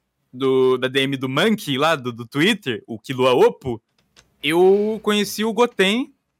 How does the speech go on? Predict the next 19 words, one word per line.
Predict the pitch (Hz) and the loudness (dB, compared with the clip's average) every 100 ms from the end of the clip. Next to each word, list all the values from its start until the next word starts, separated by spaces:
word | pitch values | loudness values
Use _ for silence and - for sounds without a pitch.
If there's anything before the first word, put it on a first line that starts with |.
| _ | _
que | 185 | -2
ele, | 165 | -2
depois | 160 | -2
ele | 175 180 | -4 -6
me | |
chamou | - 190 | -4 -4
pra | 165 | -4
gravar, | 180 185 160 175 226 277 _ _ _ - | 0 0 2 2 2 -2 _ _ _ -2
e | |
o | 196 | 2
Goten | 220 214 214 | 4 4 2
tinha | 247 | 0
um | 233 | 0
grupo | 196 202 196 | 0 -2 -2
de, | 233 | 2
outro | 196 262 254 | 4 2 0
grupo | 160 175 165 | -4 -4 -2
de | 196 | -2
amigos | 220 190 196 285 - | -2 -4 -4 -8 -10